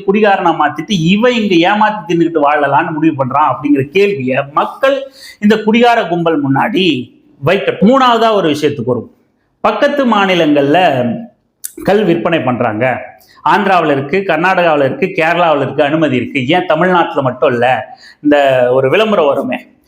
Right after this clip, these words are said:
"மேல் வீட்டுல இருக்கு, கீழ் வீட்டுல இருக்கு, பக்கத்து வீட்டுல இருக்கு, ஏத்து வீட்டுல இருக்கு, நம்ம வீட்டுல மட்டும் இல்ல, ஏன் இல்ல?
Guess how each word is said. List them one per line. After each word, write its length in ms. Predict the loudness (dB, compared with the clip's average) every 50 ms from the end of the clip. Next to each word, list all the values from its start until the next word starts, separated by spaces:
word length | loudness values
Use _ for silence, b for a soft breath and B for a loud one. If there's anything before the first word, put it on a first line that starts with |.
| b b b b
"மேல் 260 | b 0 2 2 2
வீட்டுல 260 | 2 0 0 0 0 0
இருக்கு, 560 | 2 2 0 -2 -2 0 0 0 -2 -4 -4 -2
கீழ் 220 | 0 0 2 2
வீட்டுல 280 | 0 0 0 0 0 2
இருக்கு, 360 | 2 0 0 0 0 0 0
பக்கத்து 400 | 0 0 -2 0 -2 0 2 2 2
வீட்டுல 260 | 2 2 2 2 2
இருக்கு, 240 | 2 2 0 0 0
ஏத்து 420 | 0 2 2 2 0 0 0 0 2
வீட்டுல 240 | 2 2 2 2 0
இருக்கு, 280 | 0 0 -2 -2 -2 0
நம்ம 280 | 0 0 0 2 2
வீட்டுல 260 | 2 2 0 0 0
மட்டும் 340 | 0 0 -2 -2 -2 -2 0
இல்ல, 240 | 0 0 2 2 2
ஏன் 120 | 2 2
இல்ல? 180 | 2 2 2 2